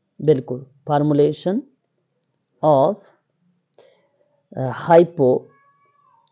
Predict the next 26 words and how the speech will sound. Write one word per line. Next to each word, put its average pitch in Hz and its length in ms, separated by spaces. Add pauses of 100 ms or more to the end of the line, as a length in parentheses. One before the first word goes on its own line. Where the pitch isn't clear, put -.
(480)
है 147 60
ना, 214 160 (640)
thesis 175 420
दर्शाता 117 480
है। 143 200 (680)
देखिए, 247 360
अ, 160 440 (340)
इन 208 220
दोनों 190 300
के 269 160
बीच 196 360
में 127 320 (200)
अगर 202 280
मैं 190 380
जिक्र 170 340
आप 135 280
लोगों 135 200
से 151 160
करूं 151 400 (680)
तो - 200
एक 226 240
शब्द 196 360
आता 147 360
है 143 380 (500)
साहित्य 202 720
समीक्षा। 151 640